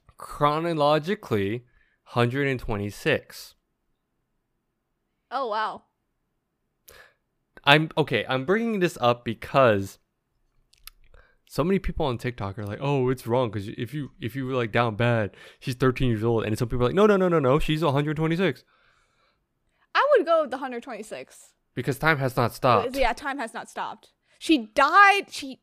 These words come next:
Speaker 2: she was a human and
Speaker 1: It's not
Speaker 2: died at thirteen.
Speaker 1: But
Speaker 2: But
Speaker 1: the, you, you know
Speaker 2: she
Speaker 1: why people freaked out, though? It's because Nezuko all of a sudden grew up.
Speaker 2: Grew up. Oh, yeah.
Speaker 1: Because Daki, I think it's been, I don't remember if it was canonically mentioned or if someone mentioned it and it, like,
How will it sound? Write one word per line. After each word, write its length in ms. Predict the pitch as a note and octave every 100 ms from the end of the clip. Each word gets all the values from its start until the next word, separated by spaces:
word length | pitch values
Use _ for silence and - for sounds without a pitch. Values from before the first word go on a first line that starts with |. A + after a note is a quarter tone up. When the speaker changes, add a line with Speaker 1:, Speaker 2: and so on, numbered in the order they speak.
| _
Speaker 2:
she 200 | - D4+
was 120 | D4
a 40 | C4
human 520 | - F4 F4 E4+ E4
and 200 | C4+ A#3+
Speaker 1:
It's 100 | D#3
not 100 | -
Speaker 2:
died 240 | E4+ F4 -
at 160 | -
thirteen. 640 | C4+ A3+ - A3 G#3 G#3 A#3+ _ _
Speaker 1:
But 200 | B2+ D3
Speaker 2:
But 80 | D3+
Speaker 1:
the, 80 | D#3
you, 180 | C3 C3
you 160 | C#4
know 120 | C#3 C#3
Speaker 2:
she 40 |
Speaker 1:
why 240 | G#2+ A2
people 320 | A#2+ C#3 B2 B2
freaked 340 | - A2+ -
out, 200 | G2+ A#2
though? 140 | D#3
It's 120 | C#3 B2
because 540 | B2+ - C3+ C#3+ B2+
Nezuko 680 | A2 A2+ A2 A2+ A#2 G#2 F#2+ -
all 160 | A2+ G#2+
of 100 | G#2
a 60 |
sudden 380 | G2+ A2 G2+ G2 _ _ _ _ _
grew 280 | A#2 G#2+ G2+
up. 320 | G2+ - - A#3+
Speaker 2:
Grew 240 | A3+ G3+
up. 220 | F#3 G3 -
Oh, 320 | A#2+ B2 A#2
yeah. 260 | G#2+ F2+ A3 _ _ _ _ _ _
Speaker 1:
Because 280 | - A#2+ C3
Daki, 500 | A2 C#3 D3 D3+ - -
I 120 | C3+
think 200 | D3+ G#3
it's 140 | E3+
been, 280 | - D3+ A#2+ _ _ -
I 60 |
don't 100 | D#3
remember 200 | C#3+ C#3+
if 80 | C3
it 20 |
was 120 | B2 G#2+
canonically 420 | A2 G#2+ A#2 C#3+
mentioned 400 | C#3 C#3 - D3
or 280 | A#2 G#2 G2+
if 160 | A2+ A2+
someone 260 | A#2+ A2
mentioned 400 | G2+ G#2 - A2
it 100 | G#2
and 80 | G#2
it, 100 | G2
like, 280 | F#2+ - -